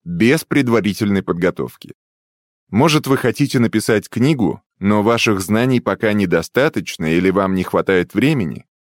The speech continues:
Неважно. Просто начните с малого. Би Джей Фок рекомендует начинать утро с так называемой привычки Мауи.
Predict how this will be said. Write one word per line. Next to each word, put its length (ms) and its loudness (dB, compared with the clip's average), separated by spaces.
Неважно. 720 0
Просто 400 2
начните 560 0
с 140 -6
малого. 500 -8
Би 280 4
Джей 300 4
Фок 360 0
рекомендует 720 2
начинать 540 -2
утро 360 2
с 100 -4
так 220 0
называемой 760 2
привычки 600 -2
Мауи. 640 -2